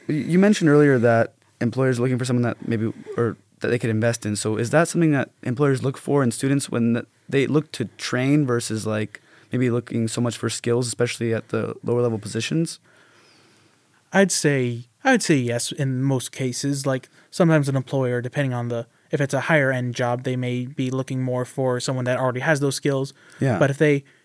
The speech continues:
Speaker 2: if it's a lower end job, such as a dishwasher and or a prep cook position, they may, eh, take someone who
Speaker 1: Has the right attitude.
Speaker 2: Yeah, has the right sort of attitude, is willing to come in, listen to them, not be combative,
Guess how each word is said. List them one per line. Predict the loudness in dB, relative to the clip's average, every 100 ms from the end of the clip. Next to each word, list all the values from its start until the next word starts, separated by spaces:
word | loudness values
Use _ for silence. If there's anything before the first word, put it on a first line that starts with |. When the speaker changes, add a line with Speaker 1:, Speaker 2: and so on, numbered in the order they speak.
| -4
Speaker 2:
if | 0
it's | 0
a | 2
lower | 6 8 8 6
end | 2 -2 0
job, | -2 -2 -4
such | -4 -2
as | 0 0
a | 0
dishwasher | -2 0 -2 -2 -2
and | -2 -2
or | -2 -2
a | -4 -6 -12 _ _ _ _
prep | -4 -2
cook | -2 -6 -6 -12
position, | -6 -2 0 0 0
they | -2
may, | -2 -4 -10 _ _
eh, | -8
take | -2 -2 0
someone | 0 0 0 0
who | 0 0 -2 -4 _ _ -2
Speaker 1:
Has | 0 2
the | 2
right | 2
attitude. | 2 -2 -2 0
Speaker 2:
Yeah, | 4
has | 4 4
the | 4
right | 2 -2
sort | -2 0 2
of | 0
attitude, | -2 -2 -4 -4 -2
is | -2 2
willing | 4 4
to | 0
come | 0 0 2
in, | 0 -2 -4 -2 2
listen | 4 4 2
to | 2 2
them, | 2 0 0
not | -2 0
be | -2
combative, | -2 -2 0 0 0 0 -2